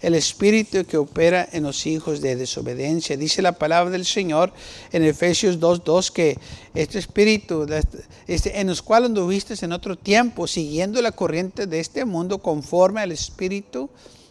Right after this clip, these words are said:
ah, conforme al príncipe de la potestad del aire, el espíritu que ahora opera en los hijos de desobediencia, Efesios dos dos. Entonces hay el espíritu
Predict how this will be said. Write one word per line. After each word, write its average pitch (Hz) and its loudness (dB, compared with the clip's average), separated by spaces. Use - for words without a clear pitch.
ah, 180 2
conforme 254 2
al 175 2
príncipe 220 -2
de 196 0
la 175 0
potestad 165 -4
del 208 2
aire, 185 2
el 214 4
espíritu 254 2
que - -2
ahora 214 4
opera 202 2
en 269 4
los 294 4
hijos 185 0
de 190 0
desobediencia, 226 0
Efesios 151 -6
dos 135 -6
dos. - -2
Entonces 160 -6
hay 147 -6
el 180 0
espíritu 185 -2